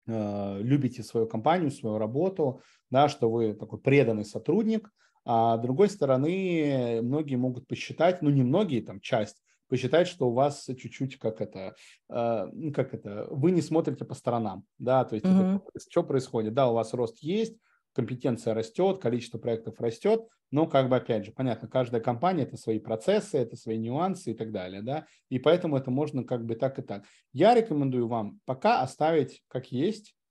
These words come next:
Speaker 1: да, и просто уже смотреть непосредственно. А вы же ходите по интервью, вам же дают какие-то фидбэки, наверное.
Speaker 2: Вот с этим сложно, на самом деле. То есть я ходила на одно, по сути,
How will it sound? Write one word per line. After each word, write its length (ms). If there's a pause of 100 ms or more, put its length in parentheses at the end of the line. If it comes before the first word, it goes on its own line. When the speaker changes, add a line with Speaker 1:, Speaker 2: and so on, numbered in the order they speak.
(380)
Speaker 1:
да, 340
и 200
просто 840
уже 760 (720)
смотреть 460
непосредственно. 840 (260)
А 180
вы 140
же 80
ходите 360
по 120
интервью, 520 (160)
вам 380
же 420
дают 280
какие-то 540
фидбэки, 720
наверное. 500 (840)
Speaker 2:
Вот 160
с 100
этим 240
сложно, 440
на 120
самом 320
деле. 280
То 120
есть 140
я 60
ходила 640
на 520 (720)
одно, 720
по 120
сути, 500